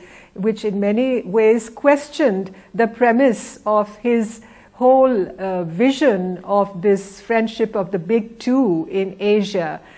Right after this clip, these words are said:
a kind of a third force in world politics. So, uh, I believe he,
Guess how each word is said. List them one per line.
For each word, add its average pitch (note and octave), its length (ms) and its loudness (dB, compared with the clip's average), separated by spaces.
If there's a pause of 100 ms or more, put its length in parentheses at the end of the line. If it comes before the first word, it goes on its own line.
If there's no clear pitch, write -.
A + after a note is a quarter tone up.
(260)
a G3+ 100 0
kind A3 320 0
of A#3+ 100 -4
a G#3+ 60 0
third A3+ 400 4
force C4 640 0
in G3+ 260 0
world G3+ 360 2
politics. B3 720 -2 (300)
So, A3 480 0
uh, F#3 420 -4
I G3+ 100 -6
believe B3+ 400 0
he, A#3 460 -8